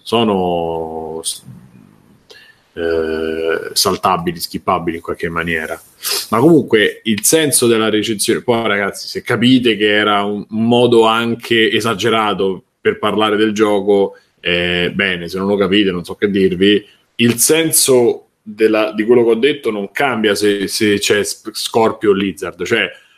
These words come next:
eh, quei problemi il gioco ce li ha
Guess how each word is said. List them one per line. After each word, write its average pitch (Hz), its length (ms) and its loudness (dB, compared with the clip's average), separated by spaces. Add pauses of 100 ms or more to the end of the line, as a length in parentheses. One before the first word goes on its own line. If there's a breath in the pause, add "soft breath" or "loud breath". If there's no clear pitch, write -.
(160 loud breath)
eh, 98 440 -6 (720)
quei 135 140 4
problemi 131 260 4
il 113 40 0
gioco 113 240 4
ce 95 80 -4
li 98 140 -2
ha 107 320 -2